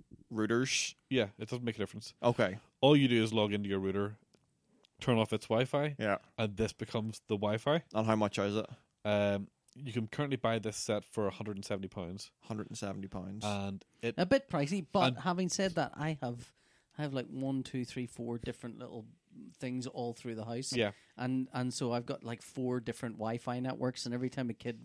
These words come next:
Speaker 3: moves, one of my sons moves from one room to the other, they've gotta change the
Speaker 1: Gotta change
Speaker 3: Wi-Fi
Speaker 1: the
Speaker 3: network
Speaker 2: Yeah.
Speaker 3: they're on
Speaker 2: Well,
Speaker 3: to.
Speaker 2: what this does is creates a single unified network across the whole house.
Speaker 3: Mm-hmm.
Speaker 2: Um, you know, it, it, the way it used to be is that, you know, you, you always put lots of Wi-Fi,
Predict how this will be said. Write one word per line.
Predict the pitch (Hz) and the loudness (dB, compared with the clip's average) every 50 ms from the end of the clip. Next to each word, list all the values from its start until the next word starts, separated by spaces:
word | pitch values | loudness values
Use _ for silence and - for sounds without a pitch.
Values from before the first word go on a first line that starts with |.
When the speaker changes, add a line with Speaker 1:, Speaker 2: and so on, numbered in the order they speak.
| - | -6
Speaker 3:
moves, | 135 123 120 117 117 98 | -2 0 0 0 -2 -2
one | 131 131 127 | -4 -2 -2
of | 123 | -2
my | 120 110 | -2 -4
sons | - - 113 117 120 123 - - - - - - - - _ - | -6 -6 -8 -8 -8 -10 -12 -12 -16 -18 -20 -20 -20 -20 _ 2
moves | 147 143 139 131 | 6 6 6 6
from | - - 139 139 135 131 | 4 -2 -4 -4 0 2
one | 127 123 127 127 | 2 2 2 2
room | 127 127 127 127 | 0 0 0 -2
to | 123 131 | -2 -4
the | 117 113 113 | -4 -2 -2
other, | 110 113 123 127 | -2 0 -2 -2
they've | 117 120 123 117 | -2 -2 -6 -4
gotta | - 135 123 117 | -2 -2 -2 -2
change | - - - 123 120 120 117 - | -4 -4 -4 -4 -4 -4 -4 -4
the | - 117 113 | -4 -4 -2
Speaker 1:
Gotta | 113 107 101 | -2 -2 -2
change | 110 113 110 104 101 | 0 0 0 0 0
Speaker 3:
Wi-Fi | - 127 | -2 -2
Speaker 1:
the | - | -2
Speaker 3:
network | 135 139 135 - - 139 135 | -2 -2 -4 -4 -4 -4 -2
Speaker 2:
Yeah. | 117 113 | 0 0
Speaker 3:
they're | - 139 | 2 2
on | 135 139 143 | 0 0 2
Speaker 2:
Well, | 117 120 | 2 4
Speaker 3:
to. | 123 | 4
Speaker 2:
what | 123 147 147 - | 4 2 2 2
this | 147 123 - | -2 -4 -4
does | _ - 113 104 107 104 | _ -2 -2 -2 -2 -2
is | 98 - | -6 -12
creates | - - 120 107 - - | -10 -8 -8 -8 -8 -8
a | 101 | -8
single | - - - 135 160 147 139 123 | -6 -6 -6 -6 -6 -6 -6 -4
unified | 123 120 127 123 117 - 110 107 107 101 | -2 -2 -4 -4 -4 -6 -6 -6 -6 -6
network | 104 104 95 69 87 - - | -8 -10 -10 -10 -14 -16 -16
across | - 98 - - 127 127 - - | -16 -12 -4 -2 -2 -2 -2 -4
the | 110 | -6
whole | - - 131 143 139 | -2 0 2 2 2
house. | 117 113 104 104 101 - - - - _ _ - - | 0 0 -2 -2 -2 -4 -8 -12 -14 _ _ -14 -12
Speaker 3:
Mm-hmm. | 127 120 127 113 - - | -10 -10 -8 -10 -8 -6
Speaker 2:
Um, | 104 98 95 95 92 92 - _ _ _ _ _ _ _ _ | -4 -2 -2 -2 -4 -8 -14 _ _ _ _ _ _ _ _
you | - 120 | -8 -6
know, | 104 95 92 95 - - - _ _ _ _ _ _ _ _ _ _ _ _ - | -4 -4 -6 -8 -14 -20 -20 _ _ _ _ _ _ _ _ _ _ _ _ -8
it, | 127 120 113 _ - | -8 -8 -8 _ -14
it, | 113 - - - - _ _ - 139 131 - | -14 -12 -14 -16 -18 _ _ -20 -20 -18 -10
the | - 127 | -8 -4
way | 117 135 135 143 151 151 156 151 147 139 - - | -2 0 2 4 4 4 4 4 2 0 -2 -4
it | 127 120 107 | -8 -6 -4
used | 107 110 - - | -4 -6 -4 -4
to | 107 | -4
be | 101 101 101 | -2 0 0
is | 98 92 | 0 -2
that, | 95 - | -4 -6
you | 104 98 | -6 -6
know, | 95 | -6
you, | 95 98 101 113 117 | -4 -6 -6 -4 -2
you | |
always | 110 110 107 | -2 -4 -4
put | - - 104 | -6 -8 -10
lots | 98 98 - - | -10 -10 -10 -10
of | 101 | -10
Wi-Fi, | 95 92 92 - - 95 98 | -10 -10 -10 -8 -6 -8 -8